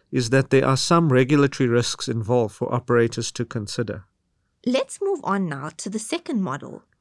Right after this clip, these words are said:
Speaker 2: which you mentioned is neutral host infrastructure. Can you explain this in a bit more detail?
Speaker 1: This arrangement is between the operators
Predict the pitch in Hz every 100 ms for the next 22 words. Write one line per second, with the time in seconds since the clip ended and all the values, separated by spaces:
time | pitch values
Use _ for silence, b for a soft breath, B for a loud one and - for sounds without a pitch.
0 | _ _ - 285 - 453 302 180 185 -
1 | 139 - _ 208 202 185 196 233 - 247
2 | 214 175 170 - 175 175 139 - - -
3 | - - _ _ b b - 311 359 480
4 | 494 - 240 285 190 - - - - 208
5 | 202 185 165 160 165 233 247 - 196 -
6 | _ _ _ _ 139 127 185 285 190 143
7 | 139 139 160 160 151 - 156 - 175 160
8 | 139 160 - 123 107 - 107 - -